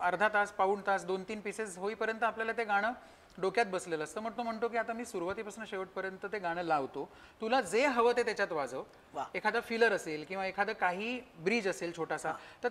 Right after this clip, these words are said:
Speaker 1: ते जर तुझ्या हातातनं काही पटकन चांगलं येऊ शकतं, कारण वाद्य तुझं आहे,
Speaker 2: बरोबर.
Speaker 1: जरी डोकं माझं असलं तरी. So
Speaker 2: बरोबर.
Speaker 1: तुझं काहीतरी त्याच्यामध्ये value addition होऊ शकतं," या मताचा तो असल्यामुळे
Speaker 2: हां.
Speaker 1: ते आता accordion वाजवायचं म्हटल्यानंतर आपण, आ, परत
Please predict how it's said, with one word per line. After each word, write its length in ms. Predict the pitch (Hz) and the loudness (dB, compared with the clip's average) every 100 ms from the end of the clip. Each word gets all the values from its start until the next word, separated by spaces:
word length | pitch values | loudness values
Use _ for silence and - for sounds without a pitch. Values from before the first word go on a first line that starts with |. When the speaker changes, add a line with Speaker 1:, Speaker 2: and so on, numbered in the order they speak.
| 247 | 2
Speaker 1:
ते 140 | 262 | 4
जर 140 | 269 262 | 4 2
तुझ्या 220 | 254 254 | 2 2
हातातनं 340 | 240 247 247 | 2 0 0
काही 140 | 254 262 | 0 2
पटकन 380 | 247 - 269 | 0 0 -2
चांगलं 280 | 254 220 233 | 2 2 2
येऊ 160 | 208 202 | 0 -2
शकतं, 220 | 226 214 | -2 0
कारण 140 | 262 | 2
वाद्य 440 | 247 180 180 190 180 | 4 4 4 6 6
तुझं 280 | 202 139 127 | 6 0 -4
आहे, 80 | - - | -6 -2
Speaker 2:
बरोबर. 280 | 180 139 - - 151 | 0 0 -4 -14 0
Speaker 1:
जरी 180 | 185 220 | 2 4
डोकं 440 | 190 185 220 214 | 4 4 2 2
माझं 300 | 175 165 165 | 2 2 2
असलं 200 | - 135 123 | 0 -6 -8
तरी. 120 | 113 | -12
So 260 | - - 151 | -14 -14 -4
Speaker 2:
बरोबर. 160 | 196 | -2
Speaker 1:
तुझं 360 | 254 202 180 254 | -2 -2 4 4
काहीतरी 340 | 254 247 262 | 6 2 2
त्याच्यामध्ये 460 | 247 233 233 226 226 | 0 0 0 0 0
value 340 | 190 175 190 | 0 -2 0
addition 360 | 185 180 190 202 170 | 0 -2 -6 -8 -6
होऊ 200 | 165 165 | -4 -4
शकतं," 260 | 147 - | -4 -6
या 220 | 156 165 | 2 2
मताचा 420 | 233 208 208 202 208 | 2 2 0 0 -4
तो 180 | 202 | 0
असल्यामुळे 440 | 185 - 147 123 123 | 0 0 -6 -6 -6
Speaker 2:
हां. 380 | 175 - - - - | -8 -14 -20 -8 -2
Speaker 1:
ते 120 | 285 - - - | -2 -4 -12 -6
आता 360 | 156 208 185 | -2 0 0
accordion 380 | 160 226 233 233 | 0 2 4 4
वाजवायचं 400 | 220 208 214 220 | 2 0 0 -4
म्हटल्यानंतर 480 | 196 208 220 214 220 | -4 -2 -2 -2 -2
आपण, 300 | 214 226 220 208 - | 0 -2 -6 -12 -10
आ, 140 | 175 - - | -8 -8 -2
परत 160 | 226 | 0